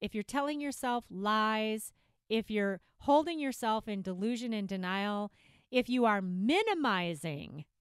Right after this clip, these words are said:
the gravity of your unhealthy thinking and eating, if you're minimizing all of this,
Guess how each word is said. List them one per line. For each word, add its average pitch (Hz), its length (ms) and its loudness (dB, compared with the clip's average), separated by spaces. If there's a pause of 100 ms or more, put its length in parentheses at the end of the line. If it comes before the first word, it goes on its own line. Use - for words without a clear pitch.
(520)
the 214 100 0
gravity 214 960 0 (640)
of 220 160 2
your 208 280 0
unhealthy 240 880 0 (140)
thinking 180 720 -2 (400)
and 196 320 0 (120)
eating, 175 640 -2 (1600)
if 208 140 -2
you're 233 140 4
minimizing 226 840 2
all 180 200 0
of 160 80 -4
this, 160 460 -4